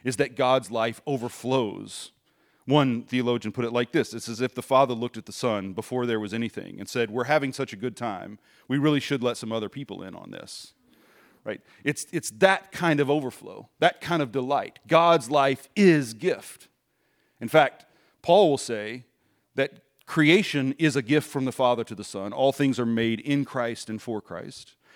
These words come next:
And that Christ reigns until he has perfected that creation, brought it to its fullness,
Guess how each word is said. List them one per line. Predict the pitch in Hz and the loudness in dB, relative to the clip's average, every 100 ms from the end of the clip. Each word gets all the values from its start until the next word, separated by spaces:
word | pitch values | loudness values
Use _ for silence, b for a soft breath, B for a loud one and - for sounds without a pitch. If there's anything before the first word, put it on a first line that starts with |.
| b b - | b b 0
And | 147 | 2
that | 151 - | 2 2
Christ | - 180 165 - | 4 6 4 0
reigns | 123 185 214 139 185 202 - - _ _ _ _ _ - | -2 0 2 0 -2 -6 -10 -16 _ _ _ _ _ 0
until | 147 147 - 214 190 143 | 0 0 0 4 4 2
he | 131 | 0
has | 127 | -4
perfected | - 127 - 185 185 113 98 | -6 -14 -6 -6 -6 -10 -14
that | - | -14
creation, | - 98 101 135 | -14 -16 -14 -12
brought | 107 135 156 | 0 2 2
it | 120 | -2
to | 117 | -10
its | 107 | -14
fullness, | - 107 110 127 - | -14 -16 -14 -16 -18